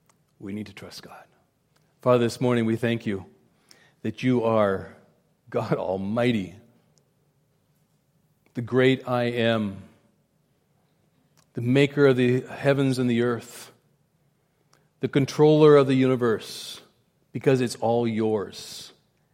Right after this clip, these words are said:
Your plans will not, cannot be thwarted.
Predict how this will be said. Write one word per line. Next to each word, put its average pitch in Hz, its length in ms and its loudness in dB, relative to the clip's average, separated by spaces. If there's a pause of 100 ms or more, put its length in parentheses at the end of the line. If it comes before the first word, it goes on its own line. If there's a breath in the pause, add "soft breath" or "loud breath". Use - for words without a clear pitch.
(420)
Your 131 300 6
plans 127 760 -2
will 131 320 4
not, 120 380 -2
cannot 135 640 -2
be 120 160 0
thwarted. 117 720 -6